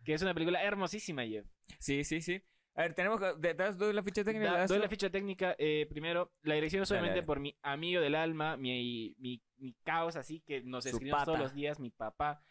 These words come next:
Speaker 2: Su papá.
Speaker 1: <laughs> Es mi querido Wong Kar-wai, que tal lo recuerdo por películas como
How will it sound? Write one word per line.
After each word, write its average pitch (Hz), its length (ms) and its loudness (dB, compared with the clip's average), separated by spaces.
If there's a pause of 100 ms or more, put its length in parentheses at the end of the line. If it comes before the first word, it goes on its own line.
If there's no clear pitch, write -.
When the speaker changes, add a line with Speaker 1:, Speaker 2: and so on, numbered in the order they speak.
(240)
Speaker 2:
Su 131 140 -8
papá. 117 280 -2
Speaker 1:
<laughs> - 640 0 (260)
Es 147 320 0
mi 135 160 -2
querido 151 320 2
Wong 160 300 2
Kar-wai, 143 600 2 (400)
que 135 120 -2
tal 151 120 0
lo 151 120 2
recuerdo 147 280 2
por 135 140 2
películas 147 440 2
como 113 540 2